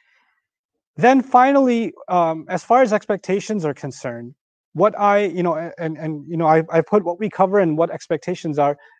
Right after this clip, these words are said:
What should be your expectations at the end of the course? The science portion of the course, your expectation should be you can analyze the Quran linguistically, and you can understand the complexities of certain things and why the translations can vary from one to another.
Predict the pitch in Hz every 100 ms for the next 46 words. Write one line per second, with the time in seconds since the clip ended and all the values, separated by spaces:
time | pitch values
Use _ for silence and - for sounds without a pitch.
0 | _ 190 220 220 202 226 226 214 180 196
1 | - 190 202 165 160 151 147 170 185 180
2 | 196 202 202 - _ _ _ _ _ -
3 | 165 156 147 - 175 180 214 208 - 214
4 | - 226 214 208 - 220 226 214 175 147
5 | - 147 170 165 180 - 151 165 156 160
6 | 160 160 165 160 143 147 - 143 143 139
7 | 135 143 135 143 - 175 208 226 - _
8 | _ _ 151 156 151 160 160 165 - 170
9 | 170 165 - 156 - 165 - 175 170 143
10 | 131 - 180 165 156 175 170 208 208 _
11 | _ _ - 165 156 170 175 156 170 156
12 | 151 165 180 156 165 135 147 156 156 151
13 | 147 143 147 - 147 131 127 175